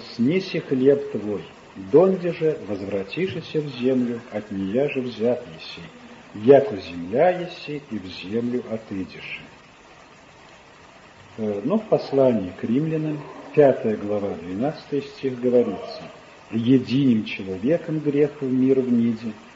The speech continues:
и грехом смерть. И тако смерть во вся человеке вниде, в нем же все согрешиши».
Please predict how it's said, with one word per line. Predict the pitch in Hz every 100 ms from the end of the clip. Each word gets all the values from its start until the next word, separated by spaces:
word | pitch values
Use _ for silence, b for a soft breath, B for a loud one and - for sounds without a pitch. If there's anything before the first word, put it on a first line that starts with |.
| -
и | 117
грехом | 113 120 117 165 190
смерть. | - - 90 90 87 - - - - - -
И | 127
тако | 127 147 185 202 - 156 - -
смерть | - 110 127 175 175 - - -
во | 104 117
вся | 117 - - 175
человеке | 185 - 147 139 143 139 143
вниде, | 123 123 123 110 110 107 - - -
в | 101 95
нем | 95 104 160 190
же | 180 165 165 - - -
все | - - 123 151 180 - -
согрешиши». | 117 101 101 95 - 87 -